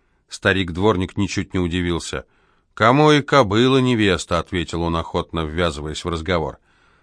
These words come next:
«Больше вопросов не имею», — быстро проговорил молодой человек, и сейчас же задал новый вопрос. «В таком доме,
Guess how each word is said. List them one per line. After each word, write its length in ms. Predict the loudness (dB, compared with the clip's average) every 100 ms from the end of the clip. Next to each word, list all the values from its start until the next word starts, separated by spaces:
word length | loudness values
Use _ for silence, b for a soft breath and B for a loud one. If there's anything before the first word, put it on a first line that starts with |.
| _ _
«Больше 420 | 0 2 2 2
вопросов 520 | 2 2 0 0 -2
не 180 | 0 2
имею», — 260 | 2 2 2
быстро 320 | 0 -2 -4
проговорил 540 | -4 -4 0 0 0
молодой 340 | 0 -2 -2 -6
человек, 520 | -6 -4 -4 -6 -12 b b b
и 60 | -8
сейчас 400 | -6 2 2 4
же 120 | 2
задал 340 | 2 2 2
новый 300 | 4 2 0
вопрос. 500 | -4 -4 -4 -8 -12 -18 _ _ _ _ _ _ _ _ _ _ _ _ _ _ _ _
«В 120 | -16
таком 480 | -2 0 4 2 2
доме, 400 | 2 2 2 -2